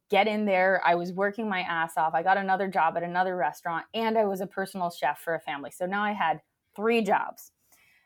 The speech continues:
And one day while I was working, we were all just kind of making great food, beautiful food. I was climbing the ranks or whatever. And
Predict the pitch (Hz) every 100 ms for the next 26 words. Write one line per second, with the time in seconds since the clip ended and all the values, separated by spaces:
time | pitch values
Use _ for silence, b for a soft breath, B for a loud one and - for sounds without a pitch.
0 | b - 214 208 196 196 - _ _ _
1 | - 196 240 294 294 240 185 180 190 175
2 | 185 175 170 - _ 190 190 - 165 196
3 | 214 214 208 190 185 - 185 190 185 185
4 | 180 190 185 - 185 170 156 - - 175
5 | 175 190 185 175 _ - 190 - - 170
6 | 185 180 190 202 190 175 185 175 175 170
7 | 180 - - 220 196 202 196 196 185 -
8 | 208 180 190 175 180 185 175 185 160 160
9 | 165 165 196 - 196 190 190 185 180